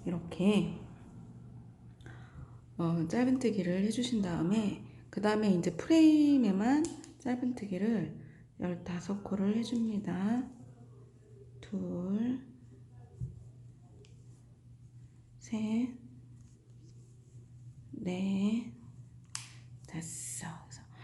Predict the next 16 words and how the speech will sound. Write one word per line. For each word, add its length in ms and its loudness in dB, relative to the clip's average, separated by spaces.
이렇게 880 2
열다섯 540 0
코를 240 2
해주신 400 2
다음에 360 0
다시 640 4
이제 220 4
이거랑 680 2
이렇게 300 0
맞물려서 960 4
여기 240 -2
끝부분 760 4
쪽의 300 0
라인을 560 4
이렇게 280 -6
또, 460 2